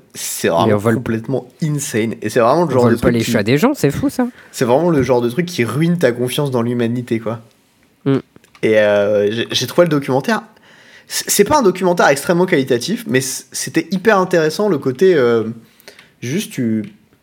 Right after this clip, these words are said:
Speaker 1: tu te dis, mais putain, mais qu'est-ce qui se passe <laughs> chez ces gens, quoi ?
Speaker 2: Et il y a des gens, c'est des oufs, hein.
Speaker 1: Et, euh,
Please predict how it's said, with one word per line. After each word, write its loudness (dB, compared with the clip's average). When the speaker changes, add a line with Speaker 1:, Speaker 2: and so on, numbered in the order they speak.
Speaker 1:
tu -16
te -12
dis, -4
mais -2
putain, -12
mais -8
qu'est-ce -4
qui -12
se -10
passe -2
<laughs> -
chez 2
ces 0
gens, -2
quoi ? -8
Speaker 2:
Et 0
il 0
y 0
a -4
des -4
gens, -2
c'est -8
des -4
oufs, -10
hein. -16
Speaker 1:
Et, 0
euh, -6